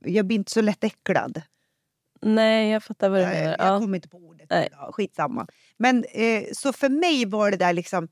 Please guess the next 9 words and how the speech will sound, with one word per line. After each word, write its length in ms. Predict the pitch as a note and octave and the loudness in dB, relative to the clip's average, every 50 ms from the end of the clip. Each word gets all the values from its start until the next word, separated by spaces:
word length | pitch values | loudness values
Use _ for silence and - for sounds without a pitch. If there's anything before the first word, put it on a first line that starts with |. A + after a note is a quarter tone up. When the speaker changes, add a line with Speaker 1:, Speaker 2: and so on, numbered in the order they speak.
| _ _ _ _ - | _ _ _ _ -6
Speaker 1:
jag 260 | - A3 G#3 G#3+ - | 0 2 2 2 2
kunde 280 | - E4+ E4+ E4 D#4 C4+ | 2 0 0 2 2 2
verkligen 600 | A#3 G#3 G3 F#3+ - - F#3+ F3+ - F#3 F3+ F3+ | 2 2 2 2 -2 -4 -6 -4 -4 -4 -4 -6
ta 200 | - - F3+ - - _ | -6 -4 -6 -6 -4 _
in 280 | - E4+ E4 A#3 F3+ F3 | 0 2 2 2 0 -2
hela 340 | E3+ E3+ F3+ E3 E3 D#3+ D#3+ | -2 2 2 2 2 2 0
den 100 | D#3 D#3 | 0 2
här, 320 | D#3+ D3+ D3 C#3+ - D#3+ - _ _ _ _ _ _ _ _ _ _ _ _ - | 2 2 2 2 -2 -4 -12 _ _ _ _ _ _ _ _ _ _ _ _ -8
liksom, 300 | F#3 F3+ - F#3 D3 | -6 -2 -2 -2 -2